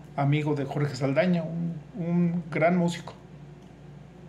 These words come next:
Llevó ahí un grupo, creo que de oaxaqueños, que cantaban y bailaban. También estuvieron en esa ocasión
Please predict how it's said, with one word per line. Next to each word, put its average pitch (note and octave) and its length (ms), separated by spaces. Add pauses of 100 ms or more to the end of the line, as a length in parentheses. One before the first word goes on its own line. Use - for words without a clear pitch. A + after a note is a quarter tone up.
(1040)
Llevó C#3 260
ahí D#3 80
un E3+ 140
grupo, C#3+ 340
creo D3+ 180
que F3 100
de D#3 60
oaxaqueños, C#3 960 (1040)
que C#3+ 140
cantaban C#3 480
y C3 60
bailaban. B2+ 720 (1800)
También D#3 380
estuvieron D3+ 560
en C#3+ 120
esa C#3+ 260
ocasión D3 540